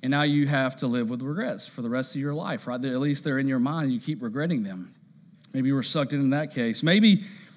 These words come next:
there was a work decision, a business decision that seemed enticing. Maybe it was a, a, of great benefit to you financially. You were sucked in, but yet there was also this element of it that was very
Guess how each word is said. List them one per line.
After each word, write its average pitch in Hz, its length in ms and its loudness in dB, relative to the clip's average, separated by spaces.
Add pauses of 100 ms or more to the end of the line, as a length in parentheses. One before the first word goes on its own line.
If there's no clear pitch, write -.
there 175 100 6
was 190 140 8
a 185 60 8
work 208 260 4
decision, 143 500 2
a 131 60 2
business 185 360 6
decision 131 560 2 (760)
that 156 140 2
seemed 190 320 4
enticing. 147 680 2
Maybe 151 220 4
it 160 80 4
was 147 160 2
a, 135 120 2 (380)
a, 123 40 -2
of 131 340 0
great 160 360 2
benefit 175 420 2
to 170 100 0
you 170 140 6
financially. 165 720 2 (380)
You 160 120 4
were 165 80 4
sucked 185 360 4
in, 190 200 4
but 160 120 2
yet 175 340 2 (840)
there 147 100 0
was 147 100 2
also 160 440 2
this 147 240 2
element 156 320 4
of 147 100 4
it 143 100 -4
that 135 80 -2
was 131 140 -2
very 147 460 0